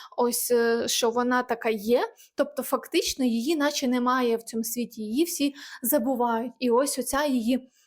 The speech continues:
безмежна свобода проявляється саме в цій угоді, від якої вона потім розуміє, що вона дуже-дуже і сильно страждає. І вона тоді, молода була і дурна,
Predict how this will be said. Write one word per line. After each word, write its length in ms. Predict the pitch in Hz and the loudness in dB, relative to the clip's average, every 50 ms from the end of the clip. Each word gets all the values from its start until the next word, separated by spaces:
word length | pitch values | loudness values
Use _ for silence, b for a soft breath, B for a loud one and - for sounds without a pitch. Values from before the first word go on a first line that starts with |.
| b _ - | b _ -2
безмежна 1040 | 240 233 202 277 254 262 277 269 269 262 247 247 254 262 262 254 - - 233 226 226 | 0 0 2 2 2 2 2 2 2 2 2 2 2 2 0 -2 -2 -2 -2 -2 -2
свобода 840 | - - 233 233 226 226 240 262 294 330 330 277 220 214 208 208 - - _ _ _ _ _ - - | -4 -4 -2 0 0 2 2 4 4 4 4 4 2 0 0 -2 -8 -14 _ _ _ _ _ -12 -6
проявляється 640 | - - 240 226 233 233 254 277 294 294 277 269 247 | -2 0 2 2 2 2 2 2 2 2 2 2 0
саме 300 | 240 - 254 254 240 233 | 0 0 0 0 0 -2
в 40 | 233 | -4
цій 280 | - - 277 254 240 - - | -4 -2 0 0 0 -2 -2
угоді, 600 | - 240 226 226 247 262 277 285 233 220 247 240 240 | -2 -2 0 4 4 4 4 4 2 0 -2 -2 -2
від 200 | 208 233 220 240 | -2 -2 0 0
якої 300 | 226 233 - 294 294 269 | 0 0 2 0 2 2
вона 220 | 233 240 254 254 | 0 0 -2 -2
потім 340 | 254 - 240 233 233 226 220 | -2 -2 -4 -4 -4 -4 -4
розуміє, 400 | 226 214 220 226 233 269 294 285 | -4 -4 -4 -4 -2 -2 -2 -2
що 140 | 269 - 220 | -4 -6 -8
вона 200 | 214 214 208 220 | -10 -12 -8 -4
дуже-дуже 520 | 247 285 269 254 226 233 240 254 233 240 | -2 0 0 0 -2 -2 -4 -2 -2 -2
і 80 | 247 233 | -2 -2
сильно 380 | - - 294 294 302 277 277 | -2 -2 -2 -2 0 -2 -4
страждає. 840 | 285 - _ - 226 233 226 - - - 254 233 226 220 220 220 214 B B B B B B | -6 -8 _ -12 -12 -12 -12 -12 -6 -2 0 0 2 2 0 -2 -4 B B B B B B
І 100 | 247 220 | -6 -4
вона 340 | 226 226 233 277 302 320 311 | -2 -2 0 0 0 -2 -2
тоді, 320 | 302 262 226 214 240 247 | -2 -2 -2 0 0 0
молода 440 | 226 226 214 226 226 233 247 262 254 | 0 0 0 0 2 2 2 2 2
була 220 | 233 214 214 214 | 0 -2 -2 -2
і 40 | 208 | -4
дурна, 440 | 208 208 214 - - 285 330 359 | -4 -6 -8 -4 -2 0 0 0